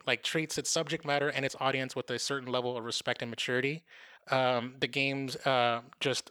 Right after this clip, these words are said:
visually is just remarkable, and it's just, like, I, I, I really wish that I held off to play it until, like, the Series X patch happened, 'cause, like, I've, I was just so hyped to play it, but I played the worst version of it at launch because, like, you know, it had to get patched to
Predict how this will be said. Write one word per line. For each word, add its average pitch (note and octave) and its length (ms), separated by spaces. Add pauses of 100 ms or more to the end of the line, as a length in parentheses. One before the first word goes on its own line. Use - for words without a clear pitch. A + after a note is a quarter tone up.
visually C#3 600
is B2+ 260
just - 240
remarkable, B2+ 720
and B2 140
it's - 200 (160)
just, A#2+ 160
like, A#2 280 (300)
I, C#3 500
I, C3+ 120
I C#3+ 60 (160)
really D3 340
wish C3 360
that C#3+ 100
I C#3 140 (260)
held D3 240
off D3 400
to E3 80
play E3 220
it E3 60
until, E3 220
like, D#3+ 200
the D#3 80
Series E3 300
X E3+ 180
patch E3+ 260
happened, F3 360
'cause, C3 160
like, C3 220
I've, B2+ 220 (240)
I C#3 80
was D3 160
just D#3 140
so D3 100
hyped C#3+ 140
to C3+ 60
play C#3 260
it, C3+ 120
but B2 220 (260)
I C3+ 100
played D3 220
the C#3 80
worst C3 220
version B2+ 260
of B2+ 100
it C3+ 220
at C3+ 180
launch C3 320
because, B2 300
like, A#2+ 220
you B2+ 60
know, B2 100
it B2+ 80
had B2+ 100
to C3 60
get A#2 140
patched - 380
to A#2 200